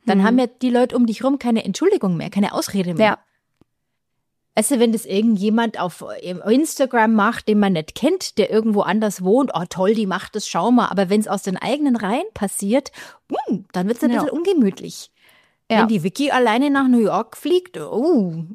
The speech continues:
Speaker 1: oh, dann
Speaker 2: Ja.
Speaker 1: könnte ich hier das theoretisch auch.
Speaker 2: Ja, das triggert sowieso total viele. Ich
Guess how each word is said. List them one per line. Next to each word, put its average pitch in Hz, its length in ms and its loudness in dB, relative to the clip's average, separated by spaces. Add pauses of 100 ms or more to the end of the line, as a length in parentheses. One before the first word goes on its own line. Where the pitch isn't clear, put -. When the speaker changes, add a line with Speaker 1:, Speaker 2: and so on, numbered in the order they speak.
(160)
Speaker 1:
oh, 190 560 0 (500)
dann 262 100 2
Speaker 2:
Ja. 170 120 0
Speaker 1:
könnte - 220 0
ich 359 180 0
hier 370 200 0
das 359 160 -2
theoretisch 349 500 0
auch. - 420 0 (540)
Speaker 2:
Ja, 190 300 -4
das 214 160 -2
triggert 233 400 0
sowieso 208 400 2
total 196 440 0
viele. 190 340 -2
Ich 190 140 -4